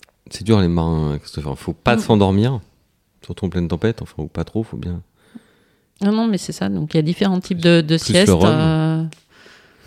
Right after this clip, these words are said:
Speaker 2: on pourrait les mettre en place d'ailleurs, euh,
Speaker 1: On
Speaker 2: au
Speaker 1: connaît
Speaker 2: bureau
Speaker 1: qu'on
Speaker 2: le lundi.
Speaker 1: traversait l'Atlantique, hein, avec, euh,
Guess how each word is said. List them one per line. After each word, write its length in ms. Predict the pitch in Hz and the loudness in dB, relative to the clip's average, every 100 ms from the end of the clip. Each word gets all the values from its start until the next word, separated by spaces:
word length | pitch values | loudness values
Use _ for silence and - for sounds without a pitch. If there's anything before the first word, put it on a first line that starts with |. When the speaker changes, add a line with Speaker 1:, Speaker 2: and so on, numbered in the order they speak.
| _ _ - | _ _ -10
Speaker 2:
on 80 | 170 | -8
pourrait 300 | - 156 165 | -2 2 4
les 140 | 160 156 | 4 4
mettre 240 | 170 - | 2 2
en 60 | 156 | 0
place 240 | 185 202 | 0 -2
d'ailleurs, 260 | 156 175 165 | -2 -2 -2
euh, 300 | 151 143 143 147 - | -2 -2 -4 -6 0
Speaker 1:
On 80 | 175 | 4
Speaker 2:
au 60 | |
Speaker 1:
connaît 100 | 165 180 | 6 8
Speaker 2:
bureau 120 | 214 | 6
Speaker 1:
qu'on 40 | |
Speaker 2:
le 60 | 208 | 6
lundi. 140 | - 101 | 6 6
Speaker 1:
traversait 260 | 226 262 | 6 6
l'Atlantique, 500 | 98 - 95 131 139 | 4 4 2 0 0
hein, 80 | 90 | 2
avec, 260 | 82 80 65 | 2 0 -4
euh, 160 | 69 | -6